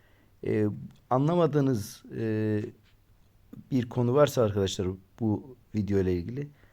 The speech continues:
lütfen yorumlar kısmında, e, soru sorabilirsiniz. Elimde yedi kadar yardımcı olmaya çalışacağım arkadaşlar. Bugünkü videomuz bu kadar. İzlediğiniz için teşekkür ederim. Bu ve bunun gibi yararlı videoların devamı için arkadaşlar sizden ricam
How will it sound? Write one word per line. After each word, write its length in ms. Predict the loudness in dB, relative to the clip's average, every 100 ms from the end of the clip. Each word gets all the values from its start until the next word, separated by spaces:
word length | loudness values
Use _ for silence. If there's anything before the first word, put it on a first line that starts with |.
| _
lütfen 400 | -4 -4 0 0
yorumlar 560 | 2 2 0 0 0 -2
kısmında, 680 | -6 -6 -2 0 0 -2 -6 -20 _ _ _ _ -6
e, 360 | -2 -2 -2
soru 320 | -6 0 0 2
sorabilirsiniz. 800 | 2 2 2 -4 -4 -4 -4 -4
Elimde 280 | -2 0 2
yedi 240 | 4 2
kadar 380 | 2 0 0 -2 -16 _ _
yardımcı 500 | 2 4 6 2 0
olmaya 200 | 0 0
çalışacağım 420 | 0 0 0 -2 -2
arkadaşlar. 560 | -2 -2 -2 -6 -6 -18 -20 -20 -20 _ _ _ _ -4
Bugünkü 400 | -2 -2 -4 -4
videomuz 460 | 0 2 2 0
bu 60 | -4
kadar. 460 | -2 2 2 2 -14 _ _
İzlediğiniz 480 | -2 4 6 4 0
için 180 | 0 -2
teşekkür 420 | -2 -4 -4 -2
ederim. 360 | 0 0 -4 -6 -18 _ _ _
Bu 100 | 0
ve 140 | 4 6
bunun 240 | 4 0
gibi 200 | 0 2
yararlı 360 | 4 6 6 4
videoların 600 | 0 2 4 4 2 2
devamı 320 | 2 2 0
için 180 | -2 -2
arkadaşlar 420 | -4 -4 -4 -4
sizden 360 | -6 -6 -2 0
ricam 300 | 0 -2